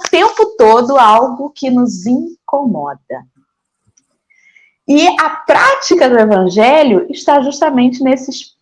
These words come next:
pequenos atos. E quantas vezes a gente foge deles, né? A gente se coloca numa tarefa e aí a gente começa a conviver com o companheiro naquela tarefa e a gente julga que o proceder daquele companheiro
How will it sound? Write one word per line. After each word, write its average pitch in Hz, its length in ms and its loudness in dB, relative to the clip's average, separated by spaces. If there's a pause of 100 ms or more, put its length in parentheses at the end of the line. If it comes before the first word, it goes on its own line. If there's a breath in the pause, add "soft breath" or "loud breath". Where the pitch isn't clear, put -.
pequenos 339 1040 0
atos. 233 840 -2
E 294 80 -4
quantas 392 380 2
vezes 269 200 2
a 269 60 2
gente 254 260 -2
foge 202 480 0
deles, 165 520 -4
né? 277 260 -2 (440 loud breath)
A 190 120 4
gente 214 200 0
se - 80 -2
coloca 202 420 2
numa 190 260 -2
tarefa 190 720 2 (500)
e 226 120 2
aí 220 340 2
a 233 60 2
gente 226 180 -2
começa 208 380 0
a 214 40 -4
conviver 208 580 0
com 214 80 -4
o 202 40 -4
companheiro 190 560 0
naquela 180 360 0
tarefa 175 680 0 (420 loud breath)
e 240 80 4
a - 40 6
gente 262 280 0
julga 262 280 2
que 294 80 0
o 262 40 0
proceder 247 540 2
daquele 240 260 0
companheiro 226 720 0